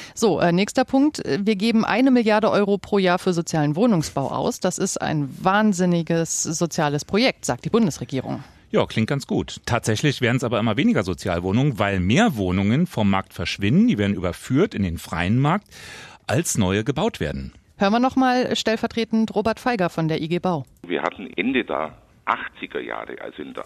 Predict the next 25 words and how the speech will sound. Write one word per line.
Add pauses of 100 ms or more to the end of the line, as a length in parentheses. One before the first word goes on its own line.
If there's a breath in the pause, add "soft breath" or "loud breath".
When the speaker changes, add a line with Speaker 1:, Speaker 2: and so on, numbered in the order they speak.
(120)
Speaker 3:
alten
Bundesrepublik, (600 loud breath)
rund (120)
vier
Millionen (240)
Sozialwohnungen
im
Bestand.
Aktuell
liegen
wir
bei
eins
Komma
zwei
Millionen.
Allein
daran (500 soft breath)
sehen
Sie
schon,
dass
der
Bestand
erheblich